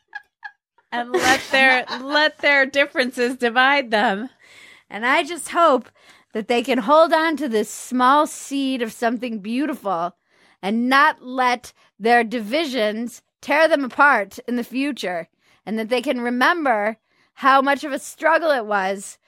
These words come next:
Speaker 2: for the people like us who fought for this nation and died for it. And they can remember that these things don't come naturally to humans, that we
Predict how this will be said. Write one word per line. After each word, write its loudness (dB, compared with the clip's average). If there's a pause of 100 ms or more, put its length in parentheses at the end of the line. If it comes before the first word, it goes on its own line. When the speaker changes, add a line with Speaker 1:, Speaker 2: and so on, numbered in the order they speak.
(160)
Speaker 2:
for -2
the -2
people 2
like 4
us 2 (200)
who 0
fought 2
for -2
this -6
nation -10 (220)
and -4
died 4
for -6
it. -14 (380)
And -6
they -2
can -4
remember 2 (340)
that 0
these 0
things -2 (160)
don't 2
come 0
naturally 0
to -2
humans, -4 (360)
that 2
we 0